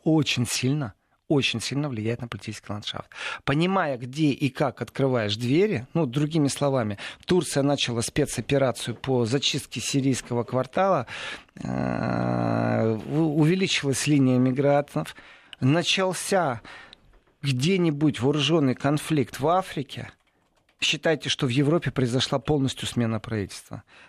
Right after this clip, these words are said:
И смена философии. Правительство приходит, уходит. А вот философия, в которой будет не востребован либерализм, в которой будет не востребован мультикультурализм, «Ах, мы такие хорошие».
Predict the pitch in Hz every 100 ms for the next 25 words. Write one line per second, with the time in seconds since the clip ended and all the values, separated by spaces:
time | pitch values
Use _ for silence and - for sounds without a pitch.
0 | _ _ 156 139 175 175 160 147 - 151
1 | 139 - 143 131 113 110 185 220 - 165
2 | 151 - 165 - - 139 104 123 131 -
3 | 135 127 - 247 220 - 104 - - -
4 | - - - 143 175 156 131 156 139 -
5 | 151 220 240 208 - 165 131 131 123 120
6 | 131 131 123 123 113 110 123 160 180 -
7 | - 185 202 190 180 180 170 190 254 226
8 | - - 160 123 135 135 165 - 135 135
9 | 123 131 120 110 98 98 127 180 - -
10 | - 156 143 151 143 - 139 127 147 139
11 | 135 - 127